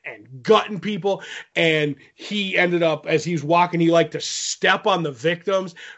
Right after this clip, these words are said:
their head preferably." Uh, just, he was, he was a monster. He was on the ground, and I'll never forget this line. He was on the ground less than, um, thirty seconds, and the death toll was over three hundred. And I was like, that, they,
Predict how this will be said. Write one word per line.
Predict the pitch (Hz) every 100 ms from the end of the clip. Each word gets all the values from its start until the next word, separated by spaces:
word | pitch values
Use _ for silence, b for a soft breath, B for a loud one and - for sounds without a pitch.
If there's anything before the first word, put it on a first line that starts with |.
| B -
their | 135
head | - - 165 208 214 160
preferably." | - 160 - 170 185 208 196 214 214 180 B B -
Uh, | 160 151 156 160
just, | 156 180 143
he | 180
was, | 185 170 160 B B
he | - 214
was | 202 165
a |
monster. | 165 160 127
He | 175
was | 220
on | 233 240
the |
ground, | 196 208 170 147
and | 147
I'll | 151
never | 160 180
forget | 175 190 185
this | 170
line. | 165 131
He | 143
was | 160
on | 190
the | 214
ground | 202 196 165 147 B B
less | 170 180 -
than, | - 135 131
um, | 147 147
thirty | 147 _ 202 202 202
seconds, | 165 190 151 139 - B B B
and | 170 160
the |
death | 156 185 185 175
toll | 175 156
was | 151 147
over | 139 135
three | _ - 156 170 165
hundred. | 156 135 - _ _
And | 156
I | 156
was | 165
like, | 160 147 120 _ _ _ _ _ _ _ _ -
that, | 143 190 254 294 -
they, | 196 262